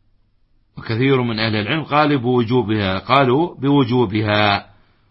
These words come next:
قالوا: "لأن النبي صلى الله عليه وسلم قطع خطبة الجمعة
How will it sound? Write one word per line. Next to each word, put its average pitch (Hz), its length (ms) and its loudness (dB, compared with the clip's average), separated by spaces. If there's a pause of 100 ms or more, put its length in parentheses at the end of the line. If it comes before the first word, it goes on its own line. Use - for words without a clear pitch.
(200)
قالوا: 117 340 -2
"لأن 127 240 -6
النبي 117 480 -4
صلى 117 160 -8
الله 113 100 -4
عليه 104 100 -6
وسلم 127 200 -4
قطع 135 520 -2
خطبة 139 400 -6
الجمعة 135 600 -2